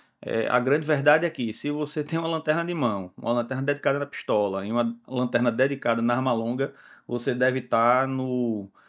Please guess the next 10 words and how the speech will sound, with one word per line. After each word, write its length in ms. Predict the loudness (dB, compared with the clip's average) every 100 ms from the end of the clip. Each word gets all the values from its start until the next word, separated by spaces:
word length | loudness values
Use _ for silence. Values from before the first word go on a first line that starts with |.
| -20 _
zero 440 | -12 0 4 6 4
vírgula 680 | 2 2 2 4 2 0 -4
um 100 | -6
por 160 | -4 -6
cento 500 | -2 -4 -4 -8 -12 _ _ _
do 440 | -10 -4 -2 0
efetivo 400 | -2 -2 -4 -6
policial 640 | -6 -8 -4 -2 -2 -4 -8
brasileiro, 720 | -8 -2 0 0 -2 -2 -6 -12 _ _ _ _ _ _ -14
beleza? 440 | -8 -6 -2 -2